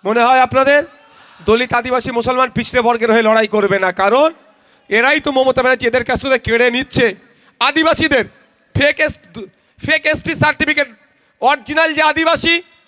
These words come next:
সে আজ, আজ সার্টিফিকেট পাচ্ছে না, ডুপ্লিকেট পেয়ে যাচ্ছে।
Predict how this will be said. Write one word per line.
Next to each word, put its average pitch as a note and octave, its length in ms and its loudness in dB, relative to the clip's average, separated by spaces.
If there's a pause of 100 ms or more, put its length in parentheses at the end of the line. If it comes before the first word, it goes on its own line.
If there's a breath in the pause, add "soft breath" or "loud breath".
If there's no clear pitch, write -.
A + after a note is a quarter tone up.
(380 soft breath)
সে D4+ 200 -2 (160)
আজ, C#4+ 180 -4
আজ C4 240 -2
সার্টিফিকেট C#4+ 520 -2
পাচ্ছে C#4 320 -2
না, C4 120 2 (440 soft breath)
ডুপ্লিকেট C4 520 -2
পেয়ে A#3+ 220 2
যাচ্ছে। G#3 460 -2